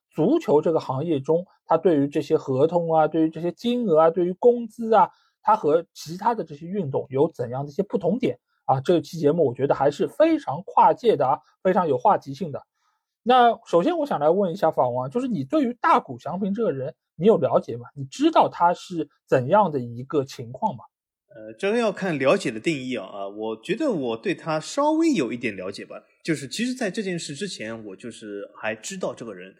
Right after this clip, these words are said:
Speaker 2: 那么我对知道定义就是，呃，听说过，然后知道这个人是干什么的，然后对他略有所闻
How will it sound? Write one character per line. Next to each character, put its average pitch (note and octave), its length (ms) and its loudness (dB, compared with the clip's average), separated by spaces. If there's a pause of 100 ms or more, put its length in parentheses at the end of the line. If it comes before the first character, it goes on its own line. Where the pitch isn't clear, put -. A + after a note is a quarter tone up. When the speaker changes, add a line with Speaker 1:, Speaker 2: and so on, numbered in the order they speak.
(320)
Speaker 2:
那 C3+ 100 -6
么 A#2+ 240 -4
我 A2 140 -6
对 E3+ 120 -2
知 E3+ 140 -10
道 F3+ 160 0
定 C3 180 -6
义 A2 60 -12
就 A#2 100 -12
是， G#2 280 -12 (120)
呃， G2 60 -18 (240)
听 B2+ 180 -14
说 B2+ 160 -10
过， A2 360 -12
然 G2+ 120 -18
后 G#2+ 240 -14
知 - 140 -20
道 A#2+ 140 -8
这 A2+ 100 -16
个 G#2 80 -12
人 F#2+ 140 -16
是 G#2 80 -20
干 A#2 180 -8
什 G2+ 140 -20
么 F#2 100 -20
的， - 180 -20
然 G2 140 -20
后 G#2+ 160 -16
对 A2+ 160 -16
他 G#2+ 200 -12
略 D3 180 -6
有 G#2+ 100 -8
所 G#2+ 180 -16
闻 F2+ 200 -18